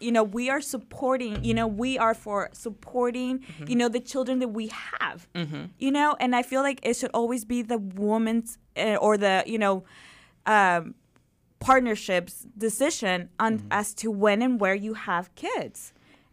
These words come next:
Speaker 1: And, but again, it comes back to, like,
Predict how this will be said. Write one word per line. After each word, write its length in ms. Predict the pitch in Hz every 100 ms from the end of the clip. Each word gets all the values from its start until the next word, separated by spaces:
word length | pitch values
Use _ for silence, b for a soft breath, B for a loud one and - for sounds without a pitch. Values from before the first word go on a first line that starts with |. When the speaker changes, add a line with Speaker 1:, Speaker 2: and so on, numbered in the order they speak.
| -
Speaker 1:
And, 460 | 220 220 220 - -
but 220 | 247 - B B
again, 300 | 220 214 202
it 100 | 202
comes 260 | 214 214
back 260 | 214 196 196
to, 180 | - 233
like, 200 | 226 190